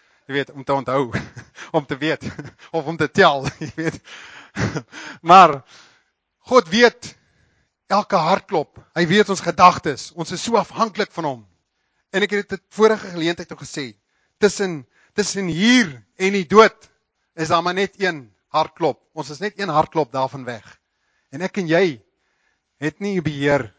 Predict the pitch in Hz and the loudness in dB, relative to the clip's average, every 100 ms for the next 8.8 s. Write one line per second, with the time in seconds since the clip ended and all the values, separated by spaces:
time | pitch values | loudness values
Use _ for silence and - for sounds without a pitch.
0 | _ 135 135 120 - 107 147 175 165 - | _ -2 -2 -2 -4 0 4 4 2 -2
1 | 175 156 143 151 185 185 170 131 147 - | -2 -2 -2 -2 2 2 0 2 2 2
2 | 160 - 160 135 151 160 160 156 156 151 | -2 -2 -2 0 0 2 0 0 -2 -2
3 | 135 135 131 160 147 156 139 156 147 147 | -6 -8 -6 -2 -2 -4 -8 -6 -6 -6
4 | 139 - 160 143 143 123 127 - _ _ | -12 -6 -4 -4 -6 -6 -12 -14 _ _
5 | _ _ 135 127 135 123 151 156 143 147 | _ _ -12 -8 -6 0 2 2 0 -4
6 | 139 143 143 131 156 - 151 135 147 - | -2 -2 0 0 -2 0 -4 -2 -4 -6
7 | 139 147 147 135 135 135 135 127 160 139 | -6 -4 -2 -4 -6 -8 -8 -2 -2 0
8 | 143 143 127 127 127 123 101 | -4 -8 -10 -10 -10 -10 -12